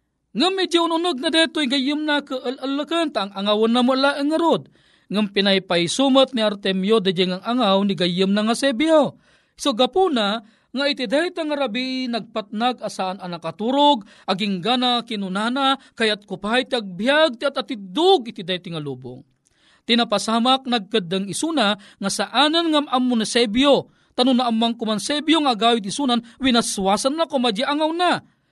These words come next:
Saan na nga naamuan nga nagpanggep nga agawid din? Ket kinunana,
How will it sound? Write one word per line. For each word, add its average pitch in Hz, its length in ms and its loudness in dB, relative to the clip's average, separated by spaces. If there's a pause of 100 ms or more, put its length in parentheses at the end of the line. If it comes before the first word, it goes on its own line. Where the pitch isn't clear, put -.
(160)
Saan 339 400 0
na 370 80 0
nga 285 80 0
naamuan 220 720 2 (240)
nga 247 240 2
nagpanggep 190 640 0
nga 226 160 -2
agawid 190 320 0
din? 151 320 -2 (240)
Ket 151 240 -10
kinunana, 220 880 2